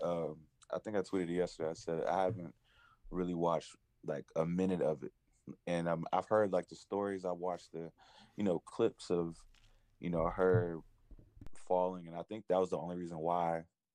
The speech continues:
I, um, watched is, is, was because, like, okay, yeah, she's fifteen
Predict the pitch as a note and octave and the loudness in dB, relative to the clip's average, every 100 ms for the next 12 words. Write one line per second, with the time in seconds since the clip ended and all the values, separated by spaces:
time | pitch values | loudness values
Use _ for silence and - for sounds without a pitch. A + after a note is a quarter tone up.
0 | _ _ _ _ _ - E2 D#2+ - D#2+ | _ _ _ _ _ 0 2 2 -2 -6
1 | D2+ C#2+ C2+ _ _ - D#2 F#2 G#2+ - | -6 -10 -18 _ _ -4 2 2 2 -4
2 | D#2 D#2+ - E2 D#2+ D#2+ D#2 - F2 D#2+ | -10 -10 -10 -8 -6 -6 -8 -4 -2 0
3 | D#2 D2 - - - A#2+ - E2+ F2+ D#2+ | 0 -2 -6 -6 0 0 2 2 2 0
4 | C2 _ _ _ - _ - - G#2 F#2 | -2 _ _ _ -20 _ -20 -8 -6 -6
5 | - G#2+ G#2 - A2 G#2 F2 | -2 -2 -2 0 4 4 4